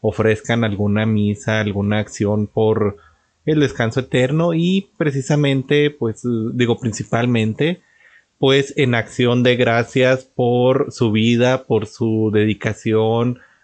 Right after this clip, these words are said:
por su dirección a esta diócesis, por su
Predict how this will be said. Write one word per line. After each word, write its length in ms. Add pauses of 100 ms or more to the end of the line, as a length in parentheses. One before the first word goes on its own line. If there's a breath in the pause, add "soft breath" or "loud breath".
(160 soft breath)
por 280
su 160
dirección 840
a 160
esta 260
diócesis, 880 (460 soft breath)
por 460
su 920